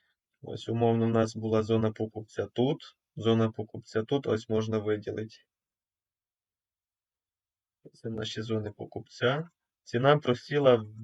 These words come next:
взагалі нижче цієї зони, навіть нижче цієї зони, там, де після неї ми побачили колосальний ріст. Тобто ось у нас був двадцять другий рік, монета Хай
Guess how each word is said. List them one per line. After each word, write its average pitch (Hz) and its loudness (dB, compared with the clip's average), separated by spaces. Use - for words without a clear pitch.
взагалі 120 4
нижче 117 0
цієї 110 -2
зони, 135 2
навіть 123 4
нижче 123 -2
цієї 117 0
зони, 123 0
там, 113 2
де 107 2
після - -2
неї 123 2
ми 120 2
побачили 113 4
колосальний 110 2
ріст. - -8
Тобто - -4
ось 107 -2
у 110 -2
нас 104 -2
був 107 -6
двадцять 107 -2
другий 110 -2
рік, 135 -6
монета 117 2
Хай 120 0